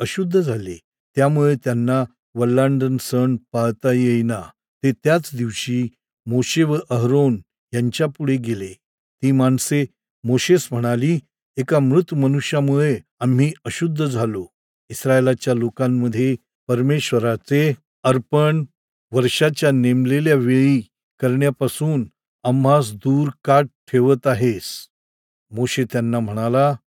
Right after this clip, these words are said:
"जरा थांबा, तुम्हाविषयी परमेश्वर काय सूचना देतो हे मी ऐकतो." मग परमेश्वर मोशेशी बोलला.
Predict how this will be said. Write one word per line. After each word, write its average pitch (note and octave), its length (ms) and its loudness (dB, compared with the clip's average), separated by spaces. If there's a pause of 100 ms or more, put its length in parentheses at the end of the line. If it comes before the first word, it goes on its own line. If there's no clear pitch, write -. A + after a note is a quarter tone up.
(400)
"जरा A#2+ 200 0 (100)
थांबा, A#2 320 -2 (480)
तुम्हाविषयी B2+ 760 0 (320)
परमेश्वर B2 540 -2 (120)
काय C#3+ 220 0
सूचना A#2 460 -6
देतो A#2 480 -2 (420)
हे C3+ 120 4
मी A#2 300 -2 (200)
ऐकतो." A#2 500 -6 (340)
मग D3 160 2 (140)
परमेश्वर C3+ 580 0 (340)
मोशेशी B2+ 560 -2
बोलला. A#2 540 0